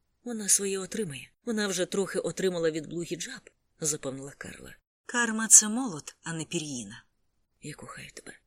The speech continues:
мовив я, дивлячись, як бліді світанкові тіні осявали її обличчя, мріючи про поцілунок, але так насолоджуючись думкою про це, що прогавив нагоду. «Як там в автомобілі?»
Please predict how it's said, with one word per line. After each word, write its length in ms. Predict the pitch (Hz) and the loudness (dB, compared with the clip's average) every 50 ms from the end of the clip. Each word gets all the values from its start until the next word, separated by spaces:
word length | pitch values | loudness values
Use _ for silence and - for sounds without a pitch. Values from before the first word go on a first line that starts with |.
| _ _ | _ _
мовив 300 | - 190 185 160 160 147 | -4 -2 -2 -2 -2 -4
я, 160 | 143 165 165 143 | -4 -8 -8 -8
дивлячись, 560 | 135 156 143 131 139 - - 107 - - - | -8 -8 -8 -6 -6 -6 -4 -2 -2 -2 -2
як 120 | 156 - | -4 -6
бліді 280 | - - 147 147 160 165 | -6 -8 -6 -6 0 2
світанкові 600 | - - 175 170 - 151 143 143 - 165 151 147 | 2 2 2 0 -8 -10 -12 -8 -8 -6 -6 -4
тіні 340 | 135 - - 180 170 151 - - | -4 -4 -4 -4 -4 -6 -6 -2
осявали 460 | 214 202 - 196 196 214 196 156 151 | 0 0 0 0 -2 -4 -4 -4 -4
її 240 | 143 160 175 170 180 | -4 -6 -6 -6 -4
обличчя, 600 | - - 156 147 170 214 220 - - - 127 131 131 | -4 -6 -6 -4 -6 -6 0 0 -2 -2 -2 -8 -10
мріючи 440 | 156 165 175 170 165 147 - - 151 | -8 -6 -6 -6 -6 -6 -6 -6 -6
про 160 | - - 147 | -6 -10 -12
поцілунок, 680 | - - 151 - - 156 156 190 175 160 151 - _ _ _ _ | -10 -8 -4 -4 -4 -4 -4 -8 -8 -8 -10 -14 _ _ _ _
але 240 | _ - 220 202 180 | _ -14 -12 -12 -12
так 300 | - - - 151 - - | -12 -12 -14 -14 -12 -16
насолоджуючись 800 | 220 - - - - - 170 151 - 143 139 - - 143 139 139 | -6 -6 -4 -4 -4 -6 -6 -4 -4 -4 0 -2 -2 -2 -2 -8
думкою 380 | 139 165 180 160 139 - 143 | -8 -8 -8 -8 -8 -10 -12
про 180 | - - 156 160 | -10 -8 -10 -4
це, 260 | - - - 208 190 | -2 0 0 0 -2
що 260 | 156 - - - 147 147 139 - | -6 -4 -4 -4 -6 -6 -14 -8
прогавив 560 | - 151 135 135 147 165 147 - - 78 - - | -8 -6 -6 -6 -8 -10 -10 -12 -12 -14 -14 -12
нагоду. 520 | - 151 131 - 104 - - - - - _ _ _ _ _ _ _ _ _ _ | -12 -12 -10 -10 -12 -14 -12 -14 -18 -18 _ _ _ _ _ _ _ _ _ _
«Як 280 | - 196 233 254 - | 0 0 0 0 0
там 160 | - 165 156 143 | -8 -8 -6 -6
в 40 | |
автомобілі?» 680 | 143 139 - - - 143 147 135 135 143 143 165 196 | -8 -10 -8 -8 -8 -6 -6 -6 -6 -6 -6 -6 -10